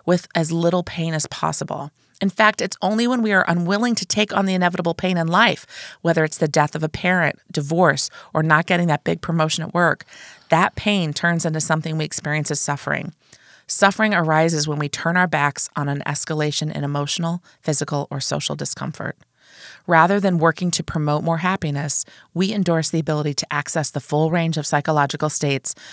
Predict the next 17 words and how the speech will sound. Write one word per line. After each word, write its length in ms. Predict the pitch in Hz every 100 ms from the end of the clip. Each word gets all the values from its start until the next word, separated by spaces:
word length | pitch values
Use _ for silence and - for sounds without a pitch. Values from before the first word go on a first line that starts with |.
| - -
both 220 | 151 147
the 80 | 156
positive 500 | - 143 143 156 170
and 180 | 160 180
the 40 |
negative, 580 | 170 147 143 139 135 -
to 120 | -
respond 420 | 143 - 147 151 156
effectively 520 | - 196 170 156 151
to 120 | -
what 140 | 156 151
life 240 | 147 -
offers. 520 | 139 131 - - - - -
In 100 | 151
a 60 | 139
word, 360 | 147 147 143 _ _ _ _
wholeness. 680 | - - - 101 135 - -